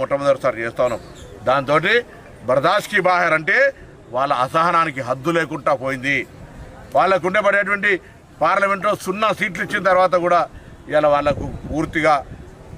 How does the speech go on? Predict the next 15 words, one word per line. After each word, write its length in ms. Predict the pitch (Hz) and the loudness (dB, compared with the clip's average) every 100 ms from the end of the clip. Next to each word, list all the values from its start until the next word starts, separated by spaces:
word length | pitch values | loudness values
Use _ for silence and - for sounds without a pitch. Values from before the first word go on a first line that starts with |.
| 120 | -2
ఓపిక 280 | 147 160 147 151 135 | 0 0 0 0 2
లేకుండా, 420 | 156 156 160 160 143 - - - | 0 0 0 2 0 -4 -8 -6
ప్రజా 220 | 120 143 175 165 | -2 0 2 0
సమస్యల 300 | 160 156 165 | -4 -2 0
మీద 100 | 156 143 | 0 2
మాట్లాడలేని 520 | 143 147 143 143 143 110 | 0 2 0 2 0 -2
జ్ఞానం 300 | 120 156 190 180 | 0 0 2 2
లేకుండా 360 | 165 151 160 156 - - - - 127 151 | 0 0 0 0 0 -14 -20 -16 -4 -2
ఏది 160 | 151 143 | 0 0
పడితే 180 | 135 147 | 0 -2
అది 100 | 127 117 | -2 -6
మాట్లాడుతూ 360 | 117 123 113 113 | -2 -2 0 -2
ఉన్నారు. 200 | 104 95 - - - - 110 | -2 -6 -14 -20 -20 -16 -4
మేము 200 | 139 147 | -2 2
ఇయ్యాలను 300 | 151 165 160 | 2 4 2